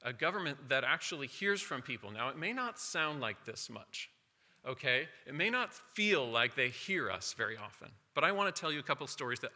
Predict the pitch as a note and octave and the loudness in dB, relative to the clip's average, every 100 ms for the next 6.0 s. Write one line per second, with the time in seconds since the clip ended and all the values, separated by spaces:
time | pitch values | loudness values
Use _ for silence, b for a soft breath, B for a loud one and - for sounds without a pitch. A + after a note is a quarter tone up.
0 | - F#3 - C#3 A#2 B B B B _ | -6 -8 -4 -4 -4 B B B B _
1 | C3 B2+ B2 C3+ - _ _ C3 C#3+ C#3+ | 0 2 0 -4 -14 _ _ -6 -4 0
2 | C#3 C#3 B2+ D3 C3 A#2 G#2+ A#2 - A#2 | 0 -2 -6 -6 -6 -6 -6 -8 -8 -8
3 | A2 G#2 G2+ G#2 G2 G#2 - F#3 G3 D#3+ | -10 -10 -10 -10 -12 -12 -10 -6 -4 -4
4 | C#3+ A#2 G#2+ A#2 - B B B B B | -4 -4 -4 -4 -12 B B B B B
5 | B _ _ _ _ - D#3 E3+ E3 | B _ _ _ _ -8 -2 0 0